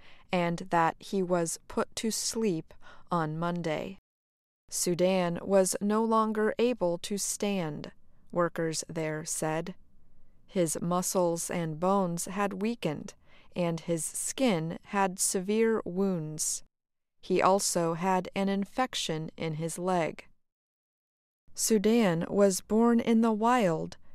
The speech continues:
in Sudan. At two years old, he was captured and taken to a zoo in the Czech Republic. He lived there from nineteen seventy-five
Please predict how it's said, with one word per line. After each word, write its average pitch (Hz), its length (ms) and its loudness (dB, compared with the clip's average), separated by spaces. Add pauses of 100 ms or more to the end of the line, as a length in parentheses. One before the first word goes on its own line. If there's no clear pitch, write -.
(140)
in 160 280 2
Sudan. 175 840 0 (840)
At 175 300 2 (120)
two - 200 2
years 202 480 6
old, 185 480 6 (340)
he 240 160 4
was 226 280 6
captured - 720 0 (300)
and 165 440 2
taken 202 560 4
to 220 260 4
a 226 160 4
zoo 196 540 4 (320)
in 214 260 4
the 214 160 2
Czech - 500 0
Republic. 175 880 -2 (680)
He 180 200 2
lived 190 380 2
there 160 380 0
from 160 360 2
nineteen 180 600 0
seventy-five 180 1120 0